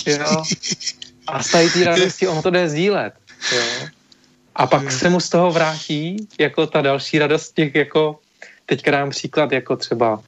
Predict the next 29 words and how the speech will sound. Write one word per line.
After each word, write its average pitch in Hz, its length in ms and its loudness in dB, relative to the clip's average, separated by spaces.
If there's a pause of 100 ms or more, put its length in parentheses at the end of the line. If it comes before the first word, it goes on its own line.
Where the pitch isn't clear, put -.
(500)
eh, - 40 -4 (240)
sto - 320 0
lidí 139 260 0
to, - 220 0
eh, 151 240 -2
třeba 139 320 0
osloví 151 540 2
a 175 60 0
teďka 156 420 0
s-, - 200 -8
eh, 156 540 2
devadesát 139 600 2
lidí 139 220 0
to 151 100 0
zahodí 143 340 0
do, 139 260 0
do 135 160 2
koše 147 420 0
a 143 120 -4
třeba 143 320 0
deseti 139 340 -4
se 143 120 -4
to 147 140 2
líbí 139 380 2
a 139 160 0
tři - 240 -2
z - 100 -4
toho 147 200 2
řeknou, 143 360 -2